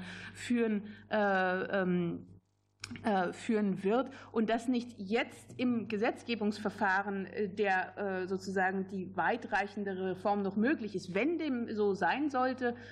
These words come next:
ähm, und da kennen Sie sich natürlich viel besser aus, äh, dann, äh, wäre das natürlich schön, wenn wir jetzt die große Reform entlang der Eckpunkte der A G Namensrecht, ähm, äh,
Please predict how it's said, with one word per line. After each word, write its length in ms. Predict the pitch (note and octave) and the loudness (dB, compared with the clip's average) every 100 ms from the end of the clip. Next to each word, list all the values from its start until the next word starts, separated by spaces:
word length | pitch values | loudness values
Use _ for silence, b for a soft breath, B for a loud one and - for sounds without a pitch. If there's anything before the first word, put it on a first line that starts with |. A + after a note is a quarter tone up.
| B - | B 0
ähm, 200 | A3 G#3 | 0 0
und 200 | G#3+ G#3 | -2 -2
da 100 | G3+ | -2
kennen 240 | A3+ G3+ | -2 -2
Sie 140 | G#3 | -2
sich 180 | G#3+ G#3+ | -2 -2
natürlich 380 | G#3 G3 G3+ F#3+ | -2 0 0 0
viel 140 | G3 | 0
besser 340 | F3+ B3 - - | 2 2 2 2
aus, 200 | G#3+ G#3+ B B - | 0 -2 B B 0
äh, 200 | G#3 F#3+ | 0 0
dann, 340 | F#3+ G3 G#3 F#3 | 0 0 -2 -4
äh, 280 | G3 G3 F#3 - | -4 -4 -4 -2
wäre 120 | F#3 | 0
das 180 | F#3+ G3+ | 0 -2
natürlich 640 | F#3+ F#3+ F#3 F3 - - | 0 2 2 0 -4 0
schön, 380 | D4+ D#4+ F3 F3 | 2 2 2 0
wenn 160 | F3+ | 2
wir 100 | F#3 | 2
jetzt 460 | F3 F#3+ F#3+ - - | 2 0 -2 -8 -6
die 100 | F#3+ | -2
große 420 | G3 A3+ C#4 A#3+ | 2 2 0 -2
Reform 440 | G#3+ - A3 A3+ | -2 0 0 0
entlang 500 | G#3 G#3 G3 F#3+ C#4 | -2 -4 0 2 2
der 180 | C4 - | -2 -2
Eckpunkte 520 | A3 - A3+ G#3+ G#3+ | -4 -2 0 2 2
der 180 | - - | 0 2
A 80 | F#3 | 0
G 140 | F#3 | 0
Namensrecht, 800 | F#3+ A#3+ B3+ - - F#3+ F#3+ - - | 0 2 0 -2 -2 -2 -4 -6 0
ähm, 360 | F#3+ F3+ F3+ | 2 2 2
äh, 400 | - F3 F3 E3+ | 0 2 2 2